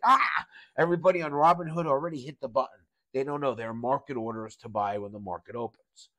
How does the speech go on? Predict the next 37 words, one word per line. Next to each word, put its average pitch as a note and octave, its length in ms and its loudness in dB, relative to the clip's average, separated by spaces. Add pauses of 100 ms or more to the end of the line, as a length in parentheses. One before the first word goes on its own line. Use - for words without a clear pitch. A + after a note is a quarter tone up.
(300)
Okay? D#3 280 -8 (100)
No, G2+ 160 -16
no, F#2 80 -20
no. - 220 -20 (960)
We're G2 120 -12
gonna A#2 200 -14
wait, F#2+ 320 -16 (480)
and F2+ 100 -18
we're G2+ 140 -16
gonna G2+ 260 -16
schnook C3 440 -10
'em. - 80 -16 (960)
At - 100 -20
ten C#3 220 -10
A D3+ 200 -8
M, A2 180 -14 (500)
usually G#2 440 -10
you A#2 100 -6
watch G#2 280 -8
this - 140 -14
chart, - 380 -10
it A#2 160 -20
dumps. - 500 -14 (760)
Right D3 300 -2 (100)
there. A#2 300 0 (320)
If A2+ 280 0
I'm C#3 140 0
going B2+ 220 -2
to A#2 80 -12
do G#2 160 -10
this, F#2+ 180 -10
every, E2+ 160 -12
this A2+ 120 -18
is A2+ 40 -20
a G#2+ 40 -20
personal G#2+ 380 -8
decision. F#2+ 460 -14